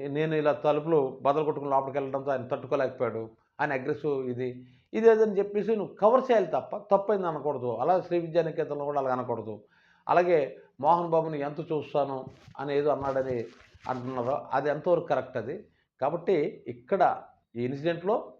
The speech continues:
ప్రతి ఒక్కరిది తప్పే కనబడుతుంది. ఏ ఒక్కరిది హండ్రెడ్ పర్సెంట్ రైట్, ఏ ఒక్కరిది హండ్రెడ్ పర్సెంట్ రాంగ్ ఉండదు. ఇటు కొంత, అటు కొంత తప్పు ఒప్పులు జరుగుతాయి.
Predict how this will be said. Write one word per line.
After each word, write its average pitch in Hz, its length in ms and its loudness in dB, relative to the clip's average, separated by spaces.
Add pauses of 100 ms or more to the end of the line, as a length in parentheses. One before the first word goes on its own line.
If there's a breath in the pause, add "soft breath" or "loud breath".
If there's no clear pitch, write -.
(100)
ప్రతి 139 240 -6
ఒక్కరిది 180 520 -2
తప్పే 190 460 -2
కనబడుతుంది. 110 840 -6 (1000)
ఏ 127 120 4
ఒక్కరిది 180 440 2
హండ్రెడ్ 156 320 0
పర్సెంట్ 160 240 -4
రైట్, 156 240 2 (180)
ఏ 143 100 4
ఒక్కరిది 156 320 2
హండ్రెడ్ 143 260 -4
పర్సెంట్ 135 220 -4
రాంగ్ 139 280 2
ఉండదు. 135 520 -6
ఇటు 131 180 -8
కొంత, 170 300 2
అటు - 280 -6
కొంత 139 280 -4 (200)
తప్పు 151 240 -2
ఒప్పులు 151 280 -2
జరుగుతాయి. 127 440 -4